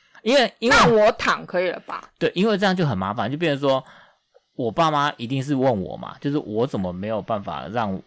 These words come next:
Speaker 1: 就是让我，我老婆，就是搞定我老婆，让我老婆还有这个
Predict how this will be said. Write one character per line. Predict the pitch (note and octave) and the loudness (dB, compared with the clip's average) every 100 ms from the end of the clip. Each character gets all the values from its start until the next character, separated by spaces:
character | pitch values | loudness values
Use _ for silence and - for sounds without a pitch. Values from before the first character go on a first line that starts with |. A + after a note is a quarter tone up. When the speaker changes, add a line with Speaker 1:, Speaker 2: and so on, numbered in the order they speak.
| _ _ _ | _ _ _
Speaker 1:
就 | A#2+ | -12
是 | - B2 A2 F2 - - - | -8 -6 -6 -8 -14 -20 -6
让 | B2+ G#2+ - | -4 -4 -8
我， | - G#2+ E2+ - | -8 -6 -6 -6
我 | A2 A2 | -4 -2
老 | F2+ | -4
婆， | E2 - E2 B1+ - | -6 -8 -8 -10 -12
就 | G#2 | -12
是 | - G#2+ G2 E2 - - | -8 -8 -8 -8 -14 -8
搞 | F#2 F#2+ | -6 -4
定 | C#3+ | -2
我 | G#2+ G2+ | -2 -2
老 | C2+ | -4
婆， | - F#2 | -6 -4
让 | B2 A#2+ | 0 0
我 | |
老 | G#2+ E2+ | 0 -4
婆 | F#2+ | -8
还 | - A2+ | -4 -4
有 | G2 | -4
这 | A#2 | -6
个 | G#2+ D#2 | -6 -6